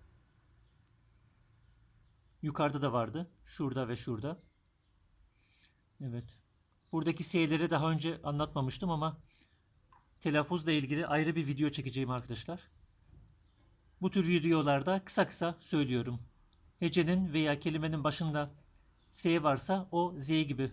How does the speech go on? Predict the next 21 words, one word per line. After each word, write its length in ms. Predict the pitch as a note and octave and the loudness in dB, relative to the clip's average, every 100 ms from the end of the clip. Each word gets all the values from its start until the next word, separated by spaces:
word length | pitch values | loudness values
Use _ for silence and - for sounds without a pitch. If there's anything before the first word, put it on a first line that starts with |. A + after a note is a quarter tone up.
| - | -6
okunuyor. 560 | - - A#2+ A#2+ A#2 - _ _ | -8 -6 -4 -4 -6 -12 _ _
Yani 300 | D#3 D3 D3 | -2 0 0
Z, 100 | C#3+ D#3 D3 D3 - _ - | -2 0 0 -2 -12 _ -8
burada 200 | D3 C3+ | -6 -4
da 100 | D#3 | -4
sind. 320 | C#3 C#3 A#2 - _ - _ _ _ _ _ _ _ _ _ _ | -2 -2 -4 -12 _ -20 _ _ _ _ _ _ _ _ _ _
Evet. 200 | C3 A#2+ - | -10 -10 -8
Wer 220 | C3 D3 | 2 2
sind 220 | C3 G#3 | 4 2
Sie? 360 | G3+ A#3 A#3 A#3 - - - _ _ - _ _ | 0 -2 -4 -4 -12 -20 -20 _ _ -20 _ _
Wer 260 | C#3+ D#3+ | 2 2
bist 220 | E3+ - - | 2 -2 -4
du? 320 | A#2+ A2+ - - _ _ _ _ _ - | -4 -6 -14 -20 _ _ _ _ _ -2
Ich 180 | F#3+ - | -2 2
bin 160 | F3 | 2
Ali 220 | F3 D#3+ F3+ | 2 0 2
Tan. 300 | D#3+ C#3+ B2 - - _ _ _ _ _ _ _ _ _ _ _ _ _ _ _ _ | 2 0 -2 -12 -20 _ _ _ _ _ _ _ _ _ _ _ _ _ _ _ _
Wie 180 | D#3 F#3+ | 0 2
ist 200 | G#3 - | 2 2
dein 220 | D#3+ E3 | 2 4
Name? 420 | E3+ F3+ F3 G3 | 4 4 4 0